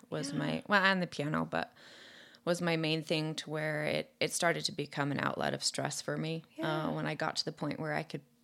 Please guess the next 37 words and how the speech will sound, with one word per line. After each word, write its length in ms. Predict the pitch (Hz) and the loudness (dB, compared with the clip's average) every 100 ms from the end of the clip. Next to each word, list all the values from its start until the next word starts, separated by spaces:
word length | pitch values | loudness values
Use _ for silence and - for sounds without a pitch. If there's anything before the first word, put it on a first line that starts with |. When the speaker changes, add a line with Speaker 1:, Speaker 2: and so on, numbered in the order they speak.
| _ _ | _ _
Speaker 1:
actually 380 | 131 123 - 160 | -4 -2 -2 -2
play 320 | 160 - 147 131 | -4 -2 -2 0
music, 580 | 139 151 131 - - - | -2 -2 -2 -4 -6 -6
I 120 | 156 | -4
would 140 | - - | -4 -6
find 260 | - 76 | -4 -2
myself 680 | - 151 - 151 143 156 - - - - - - - | -2 -4 -2 -2 -2 -4 -12 -20 -20 -20 -20 -20 -2
after 300 | 156 160 156 | 0 2 2
a 60 | 151 | 2
long 240 | 147 147 | 2 0
day 120 | 147 | 0
at 80 | 147 | -4
school 500 | - - 156 156 156 | -4 0 0 0 0
or 140 | 156 151 | -2 -2
stress 400 | - - 151 - | -2 -2 -4 -4
with 140 | 147 | -8
friends, 520 | - - - 85 - 190 - | -6 -4 -2 -2 -4 -12 -10
um, 340 | - - - 233 | -8 -6 -6 -6
Speaker 2:
Yeah. 60 | 226 | -4
Speaker 1:
kind 140 | 156 | -4
of 200 | 156 151 - - _ - | -6 -8 -14 -20 _ -6
relaxing 600 | 156 147 156 - 143 143 | -4 -4 -4 -6 -4 -4
into 260 | 147 - | -4 -6
my, 200 | 156 147 156 - | -4 -4 -6 -8
into 240 | 160 147 - | -8 -6 -4
my 100 | 139 | -4
music. 440 | 147 151 - - - | -2 -2 -4 -4 -6
Uh, 80 | 160 | -4
but 200 | 156 160 | -2 0
I 60 | |
needed 280 | 160 156 147 | 0 0 -2
to 80 | 151 | -2
get 220 | 156 156 | 0 0
there 240 | 143 143 143 | -2 -2 -4
through 520 | - 143 139 143 151 | -4 -4 -2 -2 -4
structured 520 | - - 135 - - | -6 -6 -6 -6 -6
lessons. 540 | - 156 - 151 156 | -4 -4 -4 -6 -6